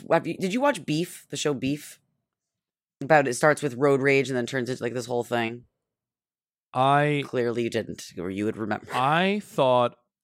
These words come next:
Speaker 2: Glenn's voice from The Walking Dead,
Speaker 1: Yes.
Speaker 2: Steven Yeun.
Speaker 1: Yes.
Speaker 2: I thought his voice was amazing in Beef. When he was
Speaker 1: Okay.
Speaker 2: singing, I'm like, "Yo, this dude could sing."
Speaker 1: Okay.
Speaker 2: And by the way, that show went from funny to dark to sad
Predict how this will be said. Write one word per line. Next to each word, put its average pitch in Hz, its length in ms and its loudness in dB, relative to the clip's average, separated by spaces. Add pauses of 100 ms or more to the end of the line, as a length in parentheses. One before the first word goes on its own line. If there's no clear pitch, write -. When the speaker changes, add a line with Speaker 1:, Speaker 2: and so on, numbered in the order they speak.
(140)
Speaker 2:
Glenn's 123 480 -4
voice 120 320 -2
from 117 160 -10
The 110 60 -6
Walking 117 360 -4
Dead, 104 360 -8
Speaker 1:
Yes. 120 160 -2
Speaker 2:
Steven 139 300 -2
Yeun. 107 360 -4 (120)
Speaker 1:
Yes. 139 320 0 (180)
Speaker 2:
I 139 140 0
thought 143 180 0
his 139 200 -2
voice 120 580 -2 (200)
was 123 180 -4
amazing 120 460 -4
in 107 120 -8
Beef. 107 400 -10
When 139 140 0
he 165 100 6
was 214 140 4
Speaker 1:
Okay. 208 60 4
Speaker 2:
singing, 214 340 4
I'm 180 80 2
like, 185 220 2
"Yo, 302 100 8
this 220 140 0
dude 330 220 4
could 214 120 -2
sing." 226 280 2 (180)
Speaker 1:
Okay. 170 160 8
Speaker 2:
And - 80 8
by 247 100 8
the 208 60 6
way, 151 180 4 (380)
that 208 240 6
show 202 300 6
went 156 240 2
from 143 180 -2
funny 190 500 2
to 185 220 -4
dark 151 580 4
to 170 140 0
sad 123 640 2